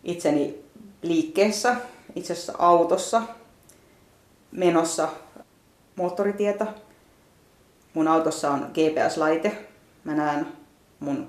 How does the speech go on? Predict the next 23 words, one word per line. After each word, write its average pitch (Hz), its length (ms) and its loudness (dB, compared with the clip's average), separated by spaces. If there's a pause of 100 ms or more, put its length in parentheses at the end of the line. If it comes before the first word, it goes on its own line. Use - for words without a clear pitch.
kohteen 180 440 2
ja 156 60 2
mä 156 120 2
näen, 151 180 2
missä 151 220 0
mä 135 100 -4
menen, 175 460 0 (440)
mutta 156 340 -2 (360)
mä 151 120 -6
tiedän 151 280 2
myös, 147 280 0
että - 320 -6 (240)
minä 156 260 0 (220)
tahansa 170 300 -2
hetkenä 156 520 -2 (540)
mä 147 80 -2
voin 147 120 0
kääntää 196 300 0
rattia 170 380 2
ja 147 60 0
ajaa 143 100 0
sinne 131 400 -6 (680)
pusikkoon. - 600 -8